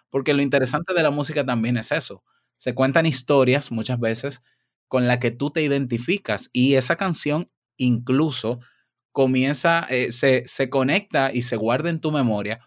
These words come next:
junto a un, eh, contexto actual o, o histórico tuyo. Por eso nosotros solemos escuchar casi siempre las mismas canciones en, por temporada,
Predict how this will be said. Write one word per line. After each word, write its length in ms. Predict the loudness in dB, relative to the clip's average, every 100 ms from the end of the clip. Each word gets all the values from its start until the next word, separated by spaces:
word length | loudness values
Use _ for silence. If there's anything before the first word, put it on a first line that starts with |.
| _ _
junto 540 | -2 0 0 0 0
a 180 | 2 2
un, 420 | 4 4 2 -2 _ _ _ _
eh, 260 | -4 -2 0
contexto 800 | 2 2 2 0 0 0 0 -2 _ _ _
actual 680 | -6 -4 2 2 4 0 -2
o, 240 | -2 0 0
o 100 | -2
histórico 480 | -2 -2 -2 -2 -4
tuyo. 360 | -4 -10 -12 _ 0
Por 160 | 2
eso 180 | 2 0
nosotros 380 | -2 0 -2 -2
solemos 420 | 0 2 2 0
escuchar 520 | -2 -4 0 2 0 -4 _ _ _ _ _ _ -2
casi 300 | 0 0 -2
siempre 380 | 0 0 0 -2
las 140 | -2
mismas 300 | 0 0 0
canciones 600 | 0 0 0 0 -2 -6 _
en, 280 | -2 -2 -2
por 200 | -6 -2
temporada, 600 | -2 0 2 2 0 -6